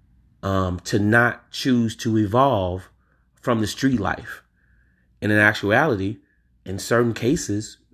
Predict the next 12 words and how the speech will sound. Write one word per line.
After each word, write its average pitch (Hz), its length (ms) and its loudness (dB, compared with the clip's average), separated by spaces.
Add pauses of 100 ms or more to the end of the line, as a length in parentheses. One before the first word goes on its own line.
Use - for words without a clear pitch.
(200)
we 113 220 0
actually 107 480 0
inform 110 720 0 (420)
this 143 300 0
generation, 95 800 -2 (600)
um, 90 480 -4 (640)
on 98 320 0
not 131 240 4
how 107 360 -2
to 104 140 -8
be 98 160 -4
smart, 117 480 -6